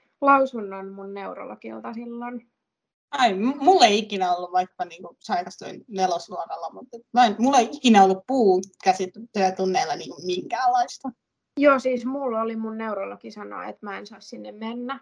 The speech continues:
Speaker 1: koska siellä oli just niinku, ö, tällaista, siis mä en tiedä minkään työkoneitten nimiä, niin sen takia kaikki on mun jotain sirkkelejä, vaikka ne ei oikeasti välttämättä ole
Speaker 2: <laughs>
Speaker 1: niitä. Mut siis esimerkiksi tämmönen saha, mitä niinku jalalla poljetaan ja sit se menee sinne
Speaker 2: Joo,
Speaker 1: ja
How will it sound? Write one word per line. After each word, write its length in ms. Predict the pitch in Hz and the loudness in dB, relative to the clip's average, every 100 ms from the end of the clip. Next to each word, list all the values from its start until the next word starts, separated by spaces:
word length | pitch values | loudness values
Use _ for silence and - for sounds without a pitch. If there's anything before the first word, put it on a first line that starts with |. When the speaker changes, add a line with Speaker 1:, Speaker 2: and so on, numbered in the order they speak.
| _ | _
Speaker 1:
koska 260 | 196 196 208 | -10 -10 -8
siellä 280 | 208 196 | -6 -4
oli 140 | 196 190 | -4 -6
just 280 | 202 196 _ _ - | -8 -12 _ _ -12
niinku, 600 | 202 190 190 196 180 - _ _ _ _ _ _ | -8 -8 -6 -8 -8 -12 _ _ _ _ _ _
ö, 320 | - 180 156 101 _ | -6 -4 -6 -12 _
tällaista, 580 | - 185 180 190 - _ _ _ _ _ | -6 -4 -4 -8 -16 _ _ _ _ _
siis 200 | 240 208 | -6 -4
mä 260 | 220 233 240 | 0 2 2
en 120 | 226 | 0
tiedä 300 | 214 190 - | -2 -4 -4
minkään 440 | 165 - - - | -12 -16 -14 -14
työkoneitten 800 | - 107 113 113 139 - - 139 | -14 -16 -16 -16 -16 -16 -18 -16
nimiä, 480 | 131 156 196 220 240 220 | -16 -12 -10 -6 -6 -8
niin 140 | 175 | -12
sen 140 | 175 | -10
takia 220 | 180 185 190 | -12 -12 -10
kaikki 280 | 175 - | -10 -10
on 60 | 151 | -14
mun 120 | - | -14
jotain 240 | 170 160 - | -12 -12 -8
sirkkelejä, 640 | 208 - - - 214 208 | -6 -8 -8 -8 -4 -6
vaikka 180 | - - | -8 -14
ne 80 | - | -14
ei 180 | - - | -12 -12
oikeasti 320 | - 226 349 | -14 -8 -8
välttämättä 520 | 87 - 370 - - 262 | -8 0 4 4 4 -2
ole 60 | - - _ | -2 -8 _
Speaker 2:
<laughs> 160 | _ | _
Speaker 1:
niitä. 200 | 294 302 339 _ _ _ _ _ 226 | -8 -8 -10 _ _ _ _ _ -4
Mut 200 | 214 208 | -4 0
siis 240 | 233 202 - | 0 0 -2
esimerkiksi 560 | 220 269 262 254 254 | -8 -2 -2 -2 -6
tämmönen 440 | 240 214 208 190 208 | -6 -6 -6 -8 -6
saha, 420 | 240 220 233 196 | -4 -4 -4 -6
mitä 300 | 175 - 175 | -6 -12 -12
niinku 240 | 196 190 202 | -12 -8 -4
jalalla 480 | 226 226 196 151 | -2 0 -2 -4
poljetaan 520 | - 117 104 - - - | -10 -12 -12 -14 -14 -16
ja 80 | |
sit 120 | 190 _ | -18 _
se 100 | - | -20
menee 260 | - - | -20 -20
sinne 200 | - 208 | -8 4
Speaker 2:
Joo, 100 | 196 | 4
Speaker 1:
ja 140 | 175 | 4